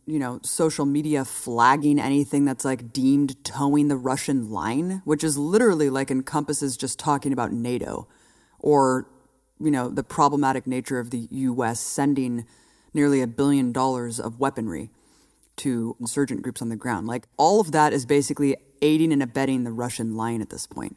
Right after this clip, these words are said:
We're on month two of the war, but because of the pathological myth-making by the corporate media,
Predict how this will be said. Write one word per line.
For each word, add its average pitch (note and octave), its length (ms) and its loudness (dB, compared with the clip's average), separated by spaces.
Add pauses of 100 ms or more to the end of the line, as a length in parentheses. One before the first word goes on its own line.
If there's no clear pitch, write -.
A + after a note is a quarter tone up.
We're D#3 140 4
on D#3 160 4
month D#3+ 300 0
two - 420 -2
of C3 140 -8
the C3+ 80 -2
war, B2 400 -2 (580)
but F3+ 160 0
because G3 540 2
of G#3+ 80 0
the E3+ 100 0
pathological F3 1080 0
myth-making A#2 880 -2 (560)
by D#3+ 100 2
the D#3 100 2
corporate F3 380 -2
media, C#3 480 0